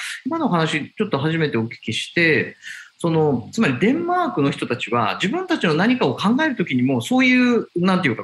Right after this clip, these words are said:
こう、は-、まあ、マインドセットっていうか、アティチュードというか、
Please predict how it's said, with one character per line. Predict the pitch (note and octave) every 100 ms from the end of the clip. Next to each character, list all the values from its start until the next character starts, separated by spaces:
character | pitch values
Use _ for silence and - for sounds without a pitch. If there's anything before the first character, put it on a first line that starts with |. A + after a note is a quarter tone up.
| -
こ | F2+ F2
う、 | _ -
は-、 | D3+ -
ま | - C#3
あ、 |
マ | C#3
イ | D#3
ン |
ド | D#3
セ | -
ッ | -
ト |
っ | F#2+
て | -
い | F2
う |
か、 | - G#2 F#2 -
ア | D#3
テ | D3
ィ |
チ | A#2+
ュ |
ー | G2
ド |
と | -
い | F2
う | F2+
か、 | A2 F2 -